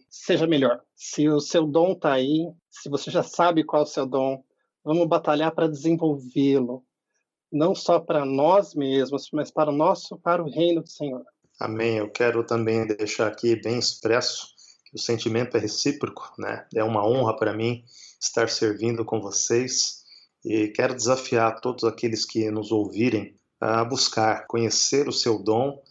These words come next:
Speaker 2: e a usar esse dom para levar o amor de Deus àqueles que estão à sua volta. Que Deus abençoe vocês.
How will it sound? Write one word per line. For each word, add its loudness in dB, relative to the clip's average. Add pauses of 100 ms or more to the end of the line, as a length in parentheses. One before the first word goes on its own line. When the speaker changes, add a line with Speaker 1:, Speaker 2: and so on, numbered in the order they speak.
(320)
Speaker 2:
e 4
a 4
usar 2
esse -2
dom -2
para 0
levar 0
o 2
amor 0
de -4
Deus 0
àqueles -2
que -4
estão -2
à -2
sua 0
volta. -2 (500)
Que -8
Deus -4
abençoe 2
vocês. -2